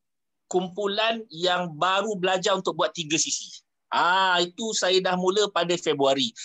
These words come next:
Jadi, Alhamdulillah, dah lalu satu bulan. Set-, malam-malam saya akan tanya mereka apa, uh, besok nak jumpa siapa,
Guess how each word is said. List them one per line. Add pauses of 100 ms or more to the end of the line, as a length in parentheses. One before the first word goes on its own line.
(120)
Jadi,
Alhamdulillah, (160)
dah
lalu
satu
bulan. (320)
Set-,
malam-malam
saya
akan
tanya
mereka
apa,
uh, (320)
besok
nak
jumpa
siapa,